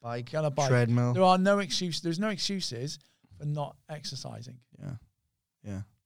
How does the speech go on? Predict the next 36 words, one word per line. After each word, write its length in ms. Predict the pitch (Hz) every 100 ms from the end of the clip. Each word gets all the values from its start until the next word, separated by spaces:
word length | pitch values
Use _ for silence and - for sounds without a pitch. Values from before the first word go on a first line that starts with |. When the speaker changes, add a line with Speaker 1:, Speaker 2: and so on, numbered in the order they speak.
| _ _ _ _
Speaker 1:
And 100 | -
stop 200 | 131 226
thinking 240 | 196 220 170
about, 180 | 143 -
I, 120 | 139 -
I 60 |
don't 140 | 147 202
think 100 | 165
it's 100 | 127
even 140 | 139 127
about 180 | 113
the 60 | 104
length 220 | 107 101
of 80 | 98
time, 320 | - 135 160
Speaker 2:
No. 60 | 156
Speaker 1:
man. 180 | 156 143 _ _ _ _
Yeah. 200 | 131 135
I'm 180 | - 165
always 220 | 226 208
like, 300 | 180 165 160 -
when 180 | 170 170
people 180 | 190 190
say 180 | 190 165
to 60 |
me, 80 | 151
"How 140 | 165 156
do 80 |
you 60 | 135
lose 140 | 131
all 100 | 123
that 140 | 110 113
weight?" 200 | 123 120
I'm 120 | 107
like, 140 | 117 117
"Well, 280 | 123 123